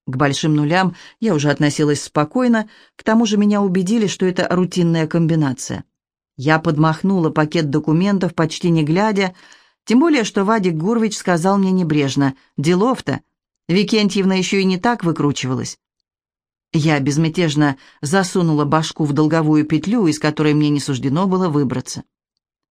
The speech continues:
Лето было в разгаре, и тот же Вадик как-то сказал мне, что мы можем подать пример всем на свете, поступив так, как принято, к примеру, во Франции. То есть отправить в отпуск одновременно весь ордынский персонал,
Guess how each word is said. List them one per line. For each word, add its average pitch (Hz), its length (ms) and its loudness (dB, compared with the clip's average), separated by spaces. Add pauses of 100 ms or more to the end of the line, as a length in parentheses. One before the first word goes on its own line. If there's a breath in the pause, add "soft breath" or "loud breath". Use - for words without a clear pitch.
(100)
Лето 277 240 0
было 143 200 0
в 135 60 -2
разгаре, 202 600 0 (540 soft breath)
и 196 80 -2
тот 311 160 0
же 240 140 2
Вадик 208 480 0
как-то 190 300 -2
сказал 202 400 0
мне, 226 160 2
что 190 180 -2
мы 196 80 2
можем 196 320 0
подать 190 360 0
пример 190 320 0
всем 190 260 -2
на 190 100 0
свете, 226 500 -4 (400)
поступив 196 520 0
так, 247 320 -2 (240 soft breath)
как 302 240 -4
принято, 165 360 0
к - 100 -14
примеру, 147 340 2
во 160 100 0
Франции. 117 580 -6 (440)
То 311 120 0
есть 339 200 0
отправить 190 500 0
в 147 80 0
отпуск 151 420 -4 (640 soft breath)
одновременно 160 920 2 (340)
весь - 400 0
ордынский 156 520 0
персонал, 156 680 0